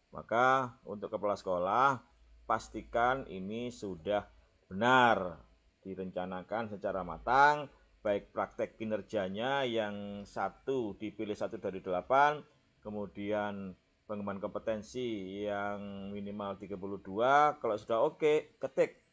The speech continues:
Ya, ini diketik. "Saya menyatakan bahwa saya menyetujui untuk mengumpulkan perencanaan dat-, dan isinya sesu-, sudah sesuai." Ini tidak boleh salah. Huruf besar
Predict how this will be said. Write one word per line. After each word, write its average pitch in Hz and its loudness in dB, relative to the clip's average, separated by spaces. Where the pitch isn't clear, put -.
Ya, 98 -4
ini 120 -4
diketik. 107 -6
"Saya 131 4
menyatakan 139 2
bahwa 123 8
saya 131 0
menyetujui 123 -2
untuk 127 -2
mengumpulkan 123 -2
perencanaan 117 -2
dat-, 98 0
dan 131 10
isinya 117 -4
sesu-, 131 -2
sudah 139 2
sesuai." 117 2
Ini 151 -2
tidak 135 2
boleh 123 4
salah. 131 6
Huruf 110 -2
besar 143 6